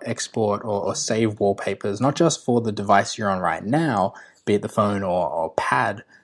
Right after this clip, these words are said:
um, but also for watch and desktop. And these are premium features. Um, so if you have the premium membership, you can actually, uh, export for watch or desktop sizes. Now, the desktop one is proving to be a bit of a problem.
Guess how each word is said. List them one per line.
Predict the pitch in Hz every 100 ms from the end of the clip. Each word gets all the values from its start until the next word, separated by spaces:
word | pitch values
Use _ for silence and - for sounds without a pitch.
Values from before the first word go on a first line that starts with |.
| _ -
um, | 107 101
but | 110 113
also | 123 127 113
for | - 113 104
watch | 104 101 98 -
and | 101 92 -
desktop. | 107 - - 87 -
And | 101
these | 101
are |
premium | - - 139 139 135
features. | 131 143 - 185 196 - _ _ _ _ _ _ _
Um, | 117 104 101 98 101 104 101 -
so | - 120
if | 107
you | 113
have | 120 131
the | 117
premium | 117 110 107
membership, | 101 92 98
you |
can | 101
actually, | 101 - 104 92 90 80 _ _ _ _
uh, | 104 98 98 98 98 117 _ -
export | 131 - 139 -
for | - 107
watch | 107 -
or | 113 104
desktop | 98 - 101
sizes. | - 92 95 -
Now, | 113
the | 120
desktop | 120 143 - 147
one | 131 123
is | 113
proving | 104 - 139 151
to | 127
be | 123
a | 110
bit | 110
of |
a | 104
problem. | - 98 104